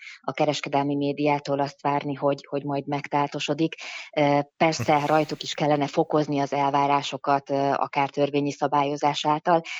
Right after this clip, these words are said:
Speaker 1: de azt gondolom, hogy valóban abban lehet a megoldás, hogy, hogy akár a, az oktatás keretében, akár a, a családi közegekben, ö, próbáljuk erre felkészíteni a, a, a fiatalokat.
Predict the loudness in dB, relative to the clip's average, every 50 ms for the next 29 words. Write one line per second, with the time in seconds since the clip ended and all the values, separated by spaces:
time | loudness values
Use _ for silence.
0 | -12 -14 -16 -16 -4 2 4 4 6 6 4 4 2 0 0 -2 -2 -2 0 0
1 | 0 0 -2 -4 -2 2 2 2 4 2 2 2 0 0 0 -2 0 0 0 0
2 | 0 -2 -2 -4 -6 -6 -4 -2 -2 -2 -2 0 0 0 2 2 0 0 0 -2
3 | -6 -4 0 2 2 2 0 -2 -8 -6 -6 -4 -2 -2 -4 -4 -2 -2 0 2
4 | 2 4 4 2 2 0 -4 -16 -20 -20 -20 _ -8 -6 -2 -2 -2 -2 -2 -4
5 | -6 -4 -2 -2 -2 -2 -2 -2 0 0 0 -2 -2 -2 -2 0 0 0 -2 -2
6 | -4 -4 -6 -6 -2 -2 0 0 0 -2 -6 -18 -20 -20 -20 _ _ -2 0 0
7 | 0 -2 -4 -6 0 2 4 4 4 4 2 0 -4 -4 -4 -6 -4 -2 -4 -4
8 | -2 -4 -6 -6 -6 -4 -2 -2 -2 -2 -4 -8 -8 -8 -6 -6 -4 -4 -4 -4
9 | -4 -6 -6 _ -6 -6 -4 -2 -2 -2 -2 -2 -4 -4 -4 -4 -2 -4 -6 -6
10 | -8 -8 -8 -6 -6 -6 -8 -8 -8 -10 -10 -10 -8 -8 -6 -4 -4 -4 -2 -4
11 | -4 -6 -6 -8 -6 -4 -4 -6 -6 -10 -6 -4 -4 -4 -2 -2 -4 -4 -4 -2
12 | 0 0 0 0 -2